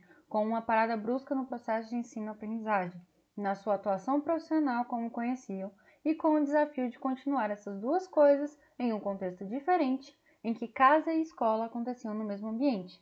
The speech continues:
fazendo com que o significado de ensinar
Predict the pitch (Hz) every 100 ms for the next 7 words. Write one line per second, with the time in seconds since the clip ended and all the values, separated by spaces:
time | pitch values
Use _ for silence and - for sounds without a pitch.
0 | _ _ _ _ 202 196 247 269 254 226
1 | 220 - 233 269 254 240 247 277 320 269
2 | 254 - 240 190 190